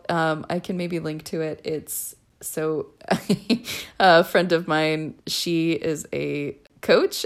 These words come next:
and she made a, a hilarious, um, reel recently of, the voiceover is, like, from Schitt's Creek when they're talking about folding in the cheese. And essentially, she, <laughs> she was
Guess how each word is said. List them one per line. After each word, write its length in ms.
and 320
she 180
made 200
a, 220
a 40
hilarious, 800
um, 580
reel 420
recently 800
of, 480
the 180
voiceover 680
is, 220
like, 200
from 520
Schitt's 320
Creek 400
when 180
they're 140
talking 340
about 220
folding 380
in 100
the 80
cheese. 560
And 340
essentially, 800
she, 240
<laughs> 360
she 340
was 420